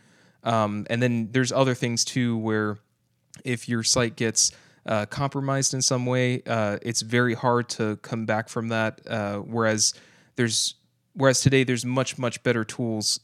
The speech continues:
uh, in place to make sure that those things either don't happen, or if they do, actually revert what had happened.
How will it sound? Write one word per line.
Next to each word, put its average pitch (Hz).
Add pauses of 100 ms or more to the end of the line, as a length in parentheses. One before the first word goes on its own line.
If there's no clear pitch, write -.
(160)
uh, 107
in 107
place 110
to -
make 113
sure 120
that 110
those 110
things 110
either 120
don't 123
happen, 143 (480)
or 147
if 123
they 113
do, 123 (320)
actually 113
revert 113
what 117
had 113
happened. 101